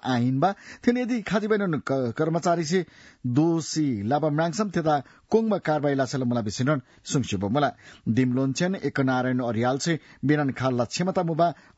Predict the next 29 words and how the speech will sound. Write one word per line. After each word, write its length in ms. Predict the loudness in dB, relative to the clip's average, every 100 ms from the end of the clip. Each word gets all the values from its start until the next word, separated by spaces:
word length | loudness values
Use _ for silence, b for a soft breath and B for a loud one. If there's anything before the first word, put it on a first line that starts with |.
| 0
अध्यागमन 480 | 4 2 2 -2 0
गेदिम 260 | 0 0 -2
सिंहमारी 380 | -2 0 2 2 0
बाङ्ला 240 | 0 0 0
दोला 260 | 0 0 -2
विषय 200 | -4 -4
सुङसिबान 480 | -4 -4 0 0 -2 B B -2
बिनन 300 | 0 0 -2
सरकारी 320 | -2 0 0 0
निकाय 340 | 0 0 0
थेन 140 | 0
डिक्सी 260 | -2 -2 -4 -2 0
विभाग 260 | 0 -2 0
से 160 | -2 B B B 0
गेला 300 | 2 2 0
दोबा 280 | 2 0 B B B 0
पर्यटन 400 | 0 0 -2 0
थेन 120 | 0
नागरिक 400 | 0 0 0 -2
उड्डयन 280 | 0 0 0
ब्रोनखाङ 380 | 0 -2 -2 -2 -2
थेन 160 | -2 0
थेङ्गामला 440 | 0 0 2 0 b b -2
गेदिम 300 | 0 2 0
काते 240 | 0 -4 -2 0
थेनेनुन 420 | 0 0 -2 -4 B B 0
डिक्सी 320 | 2 2 -2
गेलाबारी 360 | 0 -2 -2 -2
खामदोला 340 | -2 -2 -2